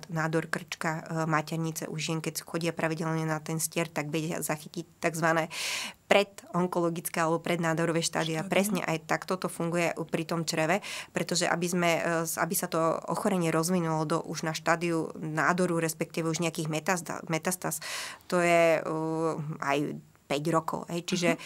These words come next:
Speaker 1: sú zriedkavé prípady, keď to ide rýchlejšie, ale štandardne, keď hovoríme priemer, tak to trvá tých,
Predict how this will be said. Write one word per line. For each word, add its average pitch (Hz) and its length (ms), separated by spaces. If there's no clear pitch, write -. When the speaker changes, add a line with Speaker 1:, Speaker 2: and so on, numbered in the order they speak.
Speaker 1:
sú - 320
zriedkavé 175 560
prípady, 170 400
keď 165 160
to 175 80
ide 165 160
rýchlejšie, 180 400
ale 165 240
štandardne, 175 640
keď 175 240
hovoríme 170 400
priemer, 165 480
tak - 320
to - 80
trvá 156 400
tých, - 240